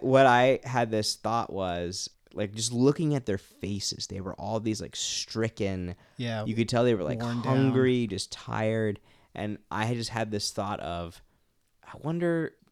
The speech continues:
Speaker 1: how many of them really lived, like, now. So they, they'd be in their sixties probably now. They were probably all in their twenties in nineteen sixty-nine, so
Speaker 2: Yeah.
Speaker 1: they'd be in their sixties or seventies at this point. Like, are they still alive?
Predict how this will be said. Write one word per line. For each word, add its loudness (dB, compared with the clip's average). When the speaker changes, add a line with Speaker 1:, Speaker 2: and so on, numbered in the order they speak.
Speaker 1:
how -6
many -2
of -2
them -2
really 0
lived, -6
like, -4
now. 2
So 0
they, 0
they'd 0
be 0
in 0
their -2
sixties -6
probably -2
now. -2
They 2
were 2
probably 0
all -2
in -6
their -6
twenties -8
in -8
nineteen -8
sixty-nine, -10
so -6
Speaker 2:
Yeah. -4
Speaker 1:
they'd -6
be -6
in -6
their -8
sixties -12
or -10
seventies -10
at -16
this -14
point. -12
Like, -14
are -14
they -18
still -12
alive? -10